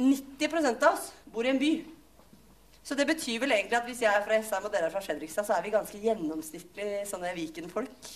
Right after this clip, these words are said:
eh, vi som er her i dette rommet. Eh, men det betyr også at, eh, veldig mange av oss er samlet på en liten del av arealet. Eh, og vi er, eh, riktignok en komma to millioner mennesker, men vi er likevel bare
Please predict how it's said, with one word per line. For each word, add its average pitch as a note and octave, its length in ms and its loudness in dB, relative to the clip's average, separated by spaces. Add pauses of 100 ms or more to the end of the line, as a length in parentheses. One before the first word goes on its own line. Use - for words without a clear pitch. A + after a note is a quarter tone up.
(100)
eh, F#3+ 180 -4
vi F#3 140 -12
som G3+ 180 -8
er F3+ 140 -4
her E3+ 160 0
i F#3+ 80 0
dette F#3+ 160 -8
rommet. G#3 260 0 (400)
Eh, A#3+ 240 4
men C4 80 0
det C#4+ 140 -2
betyr D4+ 260 0
også B3+ 300 4 (160)
at, B3 260 -4
eh, B3 320 2 (140)
veldig A3+ 400 2 (180)
mange G3 400 0
av G3+ 240 2
oss C4 160 -2
er A3 80 2
samlet E3 400 -2
på G#3+ 160 4
en A3+ 240 -2
liten G#3+ 420 -12
del E3 220 0
av F3 80 0
arealet. F#3+ 400 4 (480)
Eh, G#3 320 6
og A3 160 0
vi A#3 80 4
er, A3+ 320 4
eh, G3+ 400 0
riktignok G3+ 400 -12
en F3 200 -6
komma F#3 260 -8
to F3+ 260 -16
millioner F3+ 400 -10
mennesker, G3 400 -8
men G#3 100 -14
vi F#3+ 60 -2
er G3 140 -2
likevel E3+ 280 -8
bare F3 220 -4